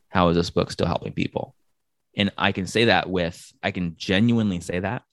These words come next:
because Resumes Are Dead and What to Do About It was written in two thousand eleven,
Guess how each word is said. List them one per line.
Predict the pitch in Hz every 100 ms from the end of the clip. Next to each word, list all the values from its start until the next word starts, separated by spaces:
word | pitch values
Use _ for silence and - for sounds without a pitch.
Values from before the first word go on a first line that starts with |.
| _ _ _ _
because | 104 101 87
Resumes | 90 90 95 107 113 107 101
Are | 90
Dead | 95 92
and | 95
What | 92 -
to | 87
Do | 95
About | 95 104 107
It | 110 -
was | 87 85 -
written | 90 90 92
in | 85 80 76 78 - _ _ _ _ _ _ _ _ _ _ - _ _
two | -
thousand | - 85 87 90 80
eleven, | 76 76 73 95 123 135